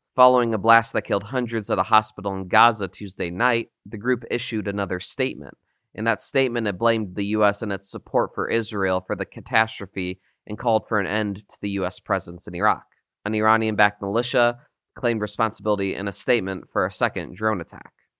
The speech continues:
Two officials with the Iranian-backed militias in Iraq said the armed groups were on alert and prepared to join the wider battle against Israel. But Iran had not yet given approval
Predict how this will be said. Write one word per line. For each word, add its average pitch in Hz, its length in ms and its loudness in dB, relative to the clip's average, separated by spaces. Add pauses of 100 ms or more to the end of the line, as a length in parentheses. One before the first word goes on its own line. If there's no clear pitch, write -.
(140)
Two 151 160 2
officials 131 460 -2
with 113 120 -6
the 113 80 0
Iranian-backed 101 720 4
militias 98 480 -4
in 87 120 -10
Iraq 92 400 0
said 101 240 -4
the 92 80 0
armed 101 400 -2
groups - 340 -4
were 101 140 0
on 98 160 -2
alert 104 440 2
and 107 100 -6
prepared 110 380 -2
to 98 80 -8
join 110 320 0
the 95 80 0
wider 95 300 4
battle 90 460 4
against 90 440 -8
Israel. 92 520 -6 (440)
But 113 440 6
Iran 110 320 4
had 110 160 -4
not 95 200 4
yet 92 200 -2
given 98 220 -2
approval 104 520 -2